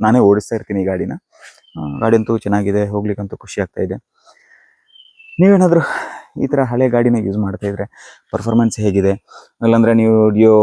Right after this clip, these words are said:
ಯೂಸ್ ಮಾಡ್ತಾ ಇದ್ರೆ ಏನಾದ್ರೂ ಇಂಜಿನ್ ಕೆಲಸ ಮಾಡಿಸಿದ್ರಾ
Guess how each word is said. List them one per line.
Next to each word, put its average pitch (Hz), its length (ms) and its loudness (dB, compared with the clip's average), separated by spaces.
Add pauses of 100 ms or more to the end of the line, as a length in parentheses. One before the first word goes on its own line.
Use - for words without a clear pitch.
(1120)
ಯೂಸ್ 104 120 -4
ಮಾಡ್ತಾ 101 240 -4
ಇದ್ರೆ 95 520 -2
ಏನಾದ್ರೂ 98 260 0
ಇಂಜಿನ್ 101 240 0
ಕೆಲಸ 95 240 -4
ಮಾಡಿಸಿದ್ರಾ 92 520 -6